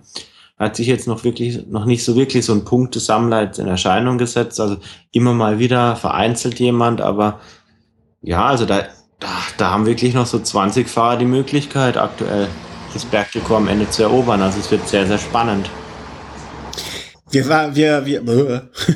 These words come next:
Speaker 2: <laughs> wir freuen uns und sind gespannt. Lass uns das doch so zusammenfassen. Und, ähm, nun ja, warten jetzt einfach mal die nächsten drei Tage ab. Ähm, wir sprechen uns vielleicht noch mal vor dem Ende, je nachdem, vielleicht würde ich mal behaupten auch,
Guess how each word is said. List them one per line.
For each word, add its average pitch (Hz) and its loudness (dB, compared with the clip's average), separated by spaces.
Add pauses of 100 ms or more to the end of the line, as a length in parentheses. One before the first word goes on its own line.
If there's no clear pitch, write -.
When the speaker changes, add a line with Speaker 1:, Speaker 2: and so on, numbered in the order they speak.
(260)
Speaker 2:
<laughs> - -6 (340)
wir 147 4
freuen 180 2
uns 196 0
und 147 0
sind 147 0
gespannt. 98 -6
Lass 113 -2
uns - 2
das 123 2
doch 113 -2
so 113 -2
zusammenfassen. 98 -4
Und, 113 0
ähm, 101 -4 (1120)
nun 110 4
ja, 104 2 (160)
warten 127 -2
jetzt 123 0
einfach 113 0
mal 104 0
die 104 2
nächsten 107 0
drei 104 -4
Tage 98 -8
ab. - -16 (160)
Ähm, 120 -4
wir 143 2
sprechen 202 0
uns 226 0 (180)
vielleicht 156 -2
noch 170 -4
mal 143 -2
vor 180 -4
dem 180 -4
Ende, 160 -4
je 143 2
nachdem, 180 0
vielleicht 135 0
würde 123 2
ich 117 -2
mal 110 0
behaupten 107 -6
auch, 78 -14